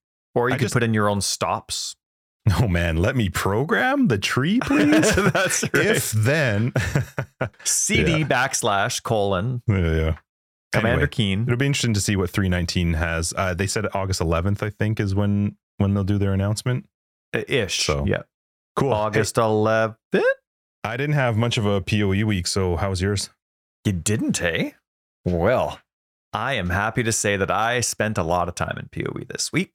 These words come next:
Speaker 1: which was really nice. Uh, well, technically it was all in my head,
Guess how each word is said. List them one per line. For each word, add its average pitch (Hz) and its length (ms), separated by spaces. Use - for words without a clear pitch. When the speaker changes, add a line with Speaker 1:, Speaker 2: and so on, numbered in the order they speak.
Speaker 1:
which - 240
was - 240
really 98 240
nice. 202 520
Uh, 117 340
well, 110 180
technically 120 460
it 92 60
was 95 140
all 101 200
in 92 80
my 82 140
head, 113 440